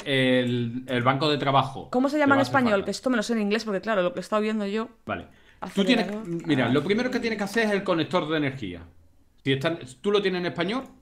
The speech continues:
Speaker 1: pon conector de energía.
Speaker 2: Vale.
Speaker 1: Vale, eso es lo primero que tienes que hacer.
Speaker 2: Vale,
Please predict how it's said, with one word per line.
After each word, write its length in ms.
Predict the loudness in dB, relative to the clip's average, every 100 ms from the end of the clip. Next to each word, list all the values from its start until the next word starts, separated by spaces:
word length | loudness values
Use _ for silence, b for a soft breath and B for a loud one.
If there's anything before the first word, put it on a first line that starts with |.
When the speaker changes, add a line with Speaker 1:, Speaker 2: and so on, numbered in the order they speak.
| _
Speaker 1:
pon 220 | 0 2
conector 560 | 2 2 2 0 -2 -6
de 160 | -4 0
energía. 440 | 0 -2 -4 -6 -10 -20 -20 -20 -20 -20 -20 -20 -20 -20 _ _ _ _ -20 _ _ -20 _ _ _ _ _ _ _ _ _ _ _ _ _
Speaker 2:
Vale. 280 | 6 6 6 -6 _ _ _ -20 _ -2
Speaker 1:
Vale, 280 | -2 -2 -6
eso 200 | -6 -2
es 40 | 0
lo 80 |
primero 260 | 2 2 2
que 100 | 0
tienes 180 | -2 -4
que 60 |
hacer. 220 | -10 -14 -20 -20 _ _ _ _ _ _ _ -20 -4
Speaker 2:
Vale, 400 | 2 2 2 -2